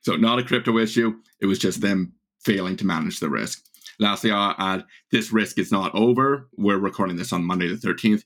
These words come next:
Two more banks, the First Republic Bank and Western Alliance Bank, have both seen their stocks fall roughly sixty percent and forty-five percent respectively.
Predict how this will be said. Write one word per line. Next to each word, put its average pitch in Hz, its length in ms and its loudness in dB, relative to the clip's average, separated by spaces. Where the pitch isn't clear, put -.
Two - 100 0
more 95 140 2
banks, 101 280 -2
the - 80 -8
First - 300 -6
Republic 113 300 0
Bank 117 260 2
and - 100 -6
Western 78 360 -6
Alliance 98 320 0
Bank, 110 200 2
have 107 100 -2
both 92 220 0
seen 90 160 -2
their 76 80 -4
stocks 95 420 -4
fall 101 160 0
roughly 95 240 -4
sixty 98 500 -2
percent 110 400 0
and 90 100 -8
forty-five - 440 -6
percent - 240 -4
respectively. 131 720 -2